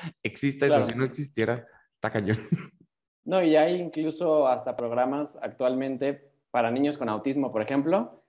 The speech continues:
Speaker 2: que no es metaverso como tal, pero tienes una realidad virtual en la que el niño puede estar tranquilo porque está en un espacio controlado, en el que a él le gusta, con los sonidos que a él le gustan. O sea, sí tiene aplicaciones brutales el tema digital en ese sentido,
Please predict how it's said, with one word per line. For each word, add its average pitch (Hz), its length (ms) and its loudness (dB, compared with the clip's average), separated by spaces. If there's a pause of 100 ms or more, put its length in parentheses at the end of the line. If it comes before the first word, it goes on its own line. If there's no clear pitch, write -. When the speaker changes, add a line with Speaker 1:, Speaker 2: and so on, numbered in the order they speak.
(220)
Speaker 2:
que 120 320 0
no 131 300 0
es 139 120 0
metaverso 135 640 2
como 117 220 -6
tal, 143 240 0
pero 113 200 -2
tienes 127 320 -6
una 131 120 -2
realidad 120 380 4
virtual 127 400 0
en 123 80 -4
la 110 140 -4
que 117 60 -10
el 113 120 -6
niño 139 400 0
puede 127 140 2
estar 123 280 -2
tranquilo 131 800 0 (260)
porque 120 240 -4
está 120 240 0
en 139 100 2
un 139 120 2
espacio 127 520 0
controlado, 139 920 2 (140)
en 123 160 -4
el 110 160 -4
que 117 100 0
a 117 100 4
él 143 180 6
le 143 80 6
gusta, 131 500 -2
con 120 120 -6
los 110 120 -8
sonidos 120 340 -4
que - 80 -6
a 117 100 4
él 139 120 4
le 143 60 4
gustan. 127 540 -4
O - 380 -20
sea, 135 160 -8
sí 165 160 0
tiene 170 260 0
aplicaciones 139 880 0
brutales 127 600 0
el 104 120 -6
tema 123 220 -4
digital 117 400 -4
en 113 140 -4
ese 117 160 -8
sentido, 117 500 -2